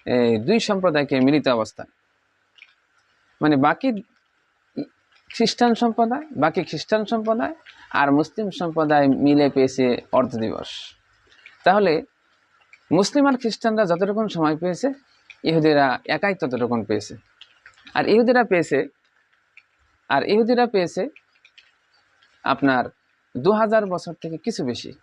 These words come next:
ঐতিহাসিকগণ বলেছেন, এই কিছু বেশির ব্যাখ্যা দিতে গিয়ে তারা বলেন যে একশো বছর থেকে কিছু বেশি। তাহলে বোঝা যায় তারা একুশশো বছর থেকে কিছু সময় বেশি পেয়েছে।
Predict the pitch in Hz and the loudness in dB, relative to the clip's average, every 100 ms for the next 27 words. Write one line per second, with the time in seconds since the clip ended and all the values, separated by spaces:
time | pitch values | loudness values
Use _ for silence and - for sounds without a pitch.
0 | - _ _ _ _ _ _ 180 180 180 | -20 _ _ _ _ _ _ 0 2 2
1 | 165 170 160 151 151 151 147 139 - _ | 2 2 2 2 0 0 -2 -2 -6 _
2 | _ _ - 135 240 262 247 233 233 180 | _ _ -2 0 0 2 0 2 0 0
3 | 165 - 175 160 151 143 135 131 123 123 | -2 -2 -2 0 2 2 2 2 2 0
4 | 123 117 - 180 - 170 147 135 120 143 | 0 0 0 -4 -4 -2 -2 -4 -8 -8
5 | 135 - - 107 113 - - - - - | -6 -6 -4 -4 -4 -10 -18 -20 -20 -20
6 | - - - - - - 208 214 185 202 | -20 -20 -20 -20 -20 2 4 6 4 2
7 | 202 160 160 151 139 - 202 262 - 220 | 2 0 2 2 0 0 -2 -2 -2 -6
8 | 180 165 143 170 214 220 180 170 151 131 | -6 -8 -10 -10 -8 -8 -6 -2 0 0
9 | 123 110 113 104 | -4 -6 -8 -8